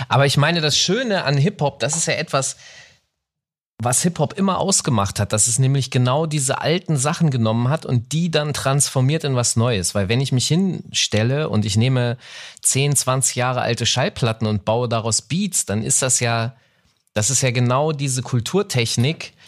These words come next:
die ja in Perfektion lebt. Man bekommt halt nur leider bei der neunziger Generation ja sehr oft den Eindruck, dass die halt, da gibt's halt nur dann die neunziger.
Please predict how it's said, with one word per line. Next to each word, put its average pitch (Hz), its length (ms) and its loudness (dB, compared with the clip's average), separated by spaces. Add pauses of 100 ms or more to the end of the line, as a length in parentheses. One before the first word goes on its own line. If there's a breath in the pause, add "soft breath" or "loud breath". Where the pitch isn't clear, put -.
(160 loud breath)
die 107 80 2
ja 113 120 2
in 160 240 0
Perfektion 131 680 0
lebt. 180 420 0 (440 loud breath)
Man 117 200 2
bekommt 143 400 0
halt 131 160 0
nur 123 140 2
leider 123 320 0
bei 117 160 0
der 110 440 -2 (300)
neunziger 117 680 0
Generation 107 640 0
ja 104 140 0
sehr 113 200 0
oft 123 160 -4
den 110 120 2
Eindruck, 123 340 -2
dass 110 220 0
die 107 160 0
halt, 107 320 -2 (260 soft breath)
da 101 100 0
gibt's 143 300 2
halt 127 180 2
nur 170 300 4
dann 104 220 0
die 90 120 -4
neunziger. 82 720 -2